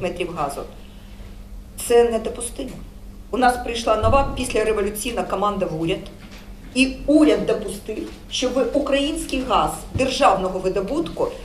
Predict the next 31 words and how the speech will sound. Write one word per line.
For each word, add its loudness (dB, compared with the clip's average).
невідомо 6
по 2
яким -2
контрактам, 0
дав 6
розмірі 2
в -2
двох -2
тисячі -2
чотирнадцятому -2
році 2
сімсот 0
дев'яносто 0
сім -4
мільйонів, 0
е, 8
ні, -4
ні, -4
ні, -2
ні, -4
Укрнафта, 0
вибачте, 4
Укргазвидобування 4
мільярд 4
сто 0
двадцять -2
чотири, -2
до 4
Укрнафти -2
ми -2
перейдемо, -2